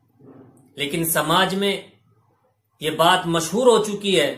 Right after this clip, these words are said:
कि कुरान करीम गिर जाने की वजह से सौ पचास रुपए मदरसे में दे दिए या गरीबों में तकसीम कर दिए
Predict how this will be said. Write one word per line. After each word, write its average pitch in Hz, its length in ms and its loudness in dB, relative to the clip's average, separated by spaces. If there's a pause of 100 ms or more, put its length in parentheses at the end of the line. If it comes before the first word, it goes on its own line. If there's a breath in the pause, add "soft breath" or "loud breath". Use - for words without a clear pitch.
(600)
कि 165 80 2
कुरान 185 420 2
करीम 202 440 0
गिर 180 200 0
जाने 180 300 2
की 202 140 -4
वजह 180 320 2
से 190 220 -2
सौ 180 280 -2
पचास 175 420 0
रुपए 175 340 -2
मदरसे 160 420 -2
में 175 160 -4
दे 175 140 -2
दिए 180 280 -4
या 147 180 0
गरीबों 170 360 0
में 180 160 -4
तकसीम 185 440 -4
कर 180 180 -2
दिए 180 360 -2